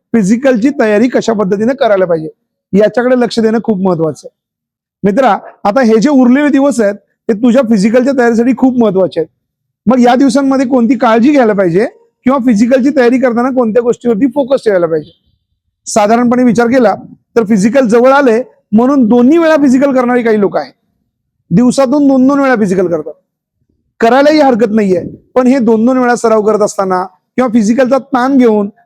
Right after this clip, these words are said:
आपल्याकडे आपल्या शरीरामध्ये कोणती इंजुरी येणार नाही या गोष्टीची खबरदारी किंवा काळजी घेणं तितकंच महत्वाचं आहे. मित्रा, अजून एक सगळ्यात महत्वाची गोष्ट अशी आहे, आता सध्या फिजिकलचा सराव करत असताना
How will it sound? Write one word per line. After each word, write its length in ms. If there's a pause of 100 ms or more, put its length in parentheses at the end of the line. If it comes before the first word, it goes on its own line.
(100)
आपल्याकडे 580 (120)
आपल्या 340
शरीरामध्ये 520
कोणती 280 (120)
इंजुरी 340
येणार 220
नाही 260 (400)
या 140
गोष्टीची 460
खबरदारी 420
किंवा 180
काळजी 300
घेणं 220
तितकंच 380
महत्वाचं 420
आहे. 120 (800)
मित्रा, 340 (460)
अजून 260
एक 220
सगळ्यात 500
महत्वाची 540
गोष्ट 240
अशी 240
आहे, 140 (560)
आता 220
सध्या 340
फिजिकलचा 440
सराव 280
करत 180
असताना 360